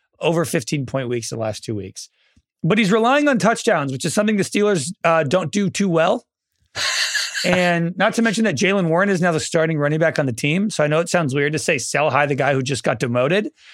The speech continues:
Speaker 1: but I actually think you
Speaker 2: <laughs>
Speaker 1: could, uh, for people who aren't really online that much and are just looking at the stats. The reason why I think Najee's had a good ba-, a, a good run here is that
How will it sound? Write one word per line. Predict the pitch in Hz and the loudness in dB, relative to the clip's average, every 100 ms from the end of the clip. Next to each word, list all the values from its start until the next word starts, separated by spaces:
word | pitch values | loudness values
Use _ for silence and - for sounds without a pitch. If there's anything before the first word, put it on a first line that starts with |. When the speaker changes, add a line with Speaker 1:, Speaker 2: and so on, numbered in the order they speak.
| - - | -14 -2
Speaker 1:
but | 185 | 2
I | |
actually | 185 208 - 233 | 4 4 4 2
think | 226 196 | 4 2
you | 160 | 2
Speaker 2:
<laughs> | |
Speaker 1:
could, | - 214 175 156 - _ _ - | 2 2 2 0 -6 _ _ 0
uh, | 156 156 | 2 2
for | - 170 | 0 0
people | 180 170 | 2 2
who | 147 | 4
aren't | 156 170 175 | 4 2 2
really | 165 160 | 2 2
online | 156 147 165 196 | 2 2 2 2
that | 160 | 2
much | 135 135 | 0 0
and | 160 | 0
are | 135 | -2
just | 151 | -2
looking | 175 160 151 | -2 -2 -2
at | 151 | -4
the | |
stats. | - - 156 135 - - _ _ _ _ _ _ - | -4 0 2 0 -6 -16 _ _ _ _ _ _ -2
The | 202 | 2
reason | 302 294 294 | 4 4 4
why | 247 233 | 4 4
I | |
think | 190 208 | 2 0
Najee's | 170 190 185 175 151 | 2 2 4 2 2
had | 165 | 2
a | |
good | 147 170 | 2 2
ba-, | 160 160 | 2 2
a, | 147 147 147 | 2 2 0
a | |
good | 135 160 | 0 0
run | 151 160 | 2 2
here | 139 139 | 2 2
is | 120 | 2
that | 135 135 | 2 0